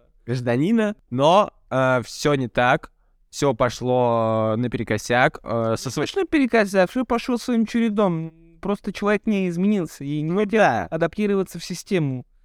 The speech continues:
Speaker 1: Он не умел подчиняться.
Speaker 2: Да, в системе, да, в которой есть приказ, который ты должен выполнять. Есть, а, значит, э, какая-то лестница, да, и иерархия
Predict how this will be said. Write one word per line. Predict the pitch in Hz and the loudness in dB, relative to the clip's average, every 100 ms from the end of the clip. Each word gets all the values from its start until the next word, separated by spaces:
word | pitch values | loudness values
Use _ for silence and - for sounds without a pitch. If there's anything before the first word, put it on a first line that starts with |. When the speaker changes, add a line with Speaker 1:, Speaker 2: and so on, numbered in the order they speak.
| _ _ | _ _
Speaker 1:
Он | 147 160 | -4 -2
не | 190 | 2
умел | 202 202 | 2 2
подчиняться. | 175 - - 156 151 117 92 - - | 0 -4 -2 0 2 0 -4 -12 -4
Speaker 2:
Да, | 147 143 | 0 0
в | |
системе, | 170 - 240 226 | -4 -2 2 2
да, | 185 | 2
в | 165 | 0
которой | 175 160 190 180 165 151 139 - | -2 -2 -2 0 0 -2 -6 -6
есть | 175 165 | -4 -4
приказ, | - 165 214 226 | -6 0 2 2
который | - 165 180 | -2 -2 -2
ты | 165 | -2
должен | 165 170 165 156 | -2 0 0 -4
выполнять. | 147 147 143 131 127 - | -2 0 0 0 -4 -4
Есть, | 156 156 147 - - - _ _ - | -2 -2 -4 -12 -20 -20 _ _ -6
а, | 143 139 139 | -2 2 2
значит, | 139 147 143 - 139 - | 2 0 0 -2 -6 -4
э, | 123 139 143 139 | -2 0 2 2
какая-то | 151 143 - 139 | 4 2 2 0
лестница, | 165 208 - 208 - | 2 2 0 -4 -2
да, | 151 165 | 2 4
и | 170 151 | 4 2
иерархия | 123 151 147 151 151 147 - 135 | 0 0 2 4 4 0 -2 -2